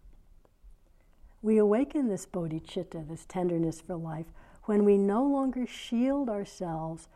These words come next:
from the vulnerability of our condition, from the basic fragility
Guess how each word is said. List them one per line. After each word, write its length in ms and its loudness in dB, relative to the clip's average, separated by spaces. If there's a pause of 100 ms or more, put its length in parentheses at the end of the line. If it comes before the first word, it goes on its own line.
(160)
from 220 -2
the 100 -2
vulnerability 1200 -4
of 180 -10
our 160 -6
condition, 680 -10 (840)
from 160 -2
the 80 -2
basic 540 -4
fragility 880 -6